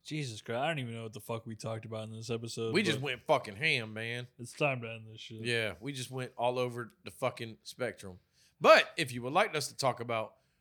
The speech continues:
Speaker 2: some more on some of these <laughs> topics we covered here, <laughs> I don't even know where the fuck we were going.
Speaker 1: If there are topics you want us to fucking cover, hit us up at trash for brains at gmail dot com. That's trash F E R brains at gmail dot com.
Speaker 2: That you want two retards to dig into.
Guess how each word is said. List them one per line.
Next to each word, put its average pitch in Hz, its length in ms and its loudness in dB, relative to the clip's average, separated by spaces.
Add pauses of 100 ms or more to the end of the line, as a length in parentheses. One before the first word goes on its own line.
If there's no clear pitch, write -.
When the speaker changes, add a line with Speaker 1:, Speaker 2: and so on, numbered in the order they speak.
(720)
Speaker 2:
some - 160 -6
more 170 360 4
on 151 220 2
some 226 220 4
of 170 80 0
these 156 140 2
<laughs> - 60 0
topics 175 440 2
we 208 80 4
covered 208 400 6
here, 208 440 0 (100)
<laughs> - 100 0
I 359 400 10 (360)
don't 294 220 6
even 190 120 0
know 277 80 4
where 320 100 0
the 285 60 -2
fuck 381 260 6
we 392 80 2
were 403 140 2
going. 175 340 4 (120)
Speaker 1:
If 139 140 -4
there 175 160 2
are 165 60 2
topics 196 440 0
you 160 140 -2 (140)
want 131 260 4
us 120 200 -2
to 117 100 -2
fucking 110 380 -6
cover, 107 360 -8
hit 135 200 0
us 127 180 -2
up 117 160 -2
at 113 100 -4
trash 120 280 -2
for 120 100 -8
brains 113 320 -6
at 110 80 -8
gmail 117 180 -8
dot 113 220 -6
com. 196 180 0 (320)
That's 302 240 0
trash 139 480 0
F 117 160 -4
E 117 100 -2
R 113 120 -2
brains 160 420 -4
at 147 80 -4
gmail 107 240 -6
dot 104 160 -8
com. 120 100 0
Speaker 2:
That 120 60 0
you 120 60 -2
want 135 220 -4
two 147 180 -4
retards 127 460 -2
to 120 60 -16
dig 117 280 -6
into. 95 380 -10